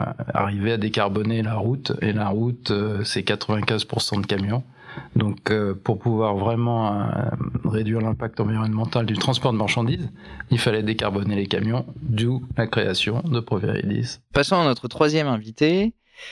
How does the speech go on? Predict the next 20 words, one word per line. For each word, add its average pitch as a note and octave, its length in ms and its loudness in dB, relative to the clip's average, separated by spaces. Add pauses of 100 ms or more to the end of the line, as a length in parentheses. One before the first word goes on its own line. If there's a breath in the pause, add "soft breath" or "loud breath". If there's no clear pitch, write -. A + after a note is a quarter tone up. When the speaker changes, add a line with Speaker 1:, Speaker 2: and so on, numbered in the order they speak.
(180 loud breath)
Speaker 2:
une C3 120 6
entreprise C#3 500 0
qui B2 200 4
développe B2 480 2
une A#2 180 4
capsule - 460 0
à A#2+ 60 6
voile D3+ 580 2
et A#2+ 140 -8
se B2 160 -4
veut C#3 160 0
particulièrement C#3+ 800 2
disruptive, C#3+ 720 -4 (280)
P E3+ 140 4
D D3+ 140 4
G D3+ 240 2
et B2 60 0
cofondateur C#3+ 680 0
de A2+ 80 -6
Sirocco, C#3+ 720 0